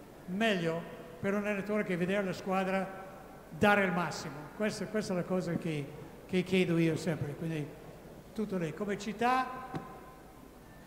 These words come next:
due entità totalmente diverse. Questa è una città, definisco Bologna un abbraccio.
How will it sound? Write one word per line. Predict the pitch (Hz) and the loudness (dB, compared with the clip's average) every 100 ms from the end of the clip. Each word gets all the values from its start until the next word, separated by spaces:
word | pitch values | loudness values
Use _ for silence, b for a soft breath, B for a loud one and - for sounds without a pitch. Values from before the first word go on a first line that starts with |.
| - | -6
due | 190 | -2
entità | 185 180 160 180 175 | -2 -2 -4 -4 -4
totalmente | 180 170 160 180 175 | -6 -8 -6 -6 -6
diverse. | 156 156 170 - 156 | -6 -2 -2 -4 -8
Questa | 170 160 180 | -8 -8 -8
è | 151 - - - | -10 -14 -18 -14
una | - 170 165 | -6 -4 -4
città, | 185 175 190 160 - - - | -4 2 2 2 -4 -12 -2
definisco | 208 190 220 240 - | 0 2 2 2 0
Bologna | 190 220 214 202 | 2 2 2 0
un | 190 | 0
abbraccio. | 170 175 165 147 | 4 8 8 6